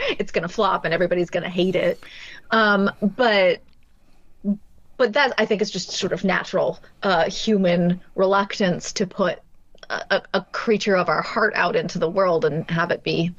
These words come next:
criticized by others. Um, in terms of just, like, getting accepted and getting published, it was extremely exciting at the time, but I was also kind of like, well, this, uh, speaking in terms of solace, it was,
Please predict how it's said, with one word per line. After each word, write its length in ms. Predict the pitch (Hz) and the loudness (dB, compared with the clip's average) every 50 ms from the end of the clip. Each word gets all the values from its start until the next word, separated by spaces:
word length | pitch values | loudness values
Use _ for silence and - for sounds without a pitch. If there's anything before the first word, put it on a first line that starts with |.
| - - - - - - - | -12 -16 -16 -16 -18 -14 -4
criticized 600 | - 208 175 175 - 185 180 180 185 180 - 175 | -4 -2 -2 -2 -2 0 2 2 2 0 0 0
by 180 | 202 185 165 190 | 0 2 2 2
others. 520 | 190 185 175 156 151 147 165 170 - - - - - - - - - - | 2 2 0 0 2 0 -2 -2 -4 -12 -20 -20 -20 -20 -20 -18 -4 0
Um, 420 | 208 202 196 196 185 190 190 165 - - 233 214 - | 2 2 2 2 2 0 0 -2 -4 -8 -12 -8 -2
in 180 | - 262 254 240 | 0 0 2 2
terms 240 | - - 294 294 262 | 2 2 2 2 2
of 80 | 269 220 | 2 0
just, 220 | 226 220 - - | 0 -2 -2 0
like, 300 | 196 175 160 - - - - - - - - - 220 202 | 0 0 0 -2 -4 -12 -18 -20 -20 -20 -6 -2 -2 0
getting 320 | 233 226 220 226 214 202 | 2 2 2 2 2 2
accepted 500 | 180 - - - - 214 208 - 208 180 | 0 -2 -4 -2 -2 -2 0 0 0 0
and 220 | 175 175 175 170 180 | 2 2 2 0 0
getting 260 | 196 185 170 165 160 | 0 -2 -2 -4 -6
published, 500 | - - 269 294 240 - 180 160 180 - | -4 -2 -2 0 2 2 2 2 0 -2
it 80 | - - | -4 -2
was 120 | 202 208 | -2 -2
extremely 440 | 226 214 - - - 392 349 247 196 | -2 -4 -2 -2 -2 0 2 2 2
exciting 480 | 170 - - - 370 349 320 254 208 185 | 2 0 0 0 2 2 4 2 2 0
at 120 | 170 - | -2 -2
the 80 | - 196 | -4 -4
time, 320 | - - 269 262 233 196 | 0 2 2 2 2 2
but 120 | 185 190 180 | 2 2 0
I 120 | 185 185 | 0 2
was 160 | 180 190 185 | 0 0 0
also 240 | 202 208 202 - 196 | 0 0 0 0 -2
kind 220 | 180 - 202 185 180 | 0 0 0 -2 0
of 80 | 170 | 0
like, 160 | 185 180 160 185 | 0 0 2 2
well, 120 | 185 185 | 0 2
this, 240 | 180 277 277 - 254 | 2 0 0 -2 -6
uh, 380 | - - 196 220 - - 196 - - - - | -4 0 2 2 2 2 -2 -4 -6 -14 -20
speaking 340 | 214 - 240 226 214 196 185 | -6 -4 -2 -2 0 0 -2
in 60 | 170 | -2
terms 220 | 175 - 185 175 175 | 0 0 0 0 0
of 100 | 160 156 | -2 -2
solace, 480 | - - 208 208 202 175 156 151 - - | 0 0 2 2 2 2 2 0 2 0
it 80 | - | 0
was, 220 | - 262 254 - | 0 -2 -2 -4